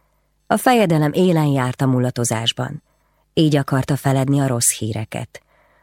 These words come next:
A portán dús ajándékait, amiket a követséggel küldött Gici, mint sajátjait prezentálta.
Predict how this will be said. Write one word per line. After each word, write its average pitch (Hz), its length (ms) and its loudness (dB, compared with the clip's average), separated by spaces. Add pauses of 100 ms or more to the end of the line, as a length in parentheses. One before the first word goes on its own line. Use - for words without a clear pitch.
(140)
A 156 80 2
portán 165 600 2
dús 196 320 0
ajándékait, 143 880 0
amiket 135 380 -2
a 139 60 0
követséggel 135 760 0
küldött 143 480 0
Gici, 175 380 0
mint 180 220 2
sajátjait 123 680 -2
prezentálta. 117 880 -4